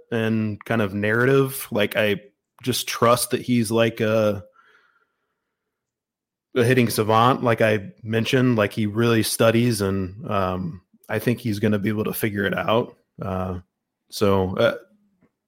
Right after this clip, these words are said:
peppering that green monster, sending, sending balls over that green monster is gonna be, uh, something that I think he'll be able to do. Um,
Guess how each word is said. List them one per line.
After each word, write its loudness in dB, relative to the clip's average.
peppering 6
that 6
green 6
monster, 4
sending, -2
sending 2
balls 4
over 2
that -2
green -2
monster 0
is -4
gonna -2
be, 0
uh, 0
something 2
that 8
I 6
think 4
he'll 4
be 6
able 4
to 4
do. 4
Um, 0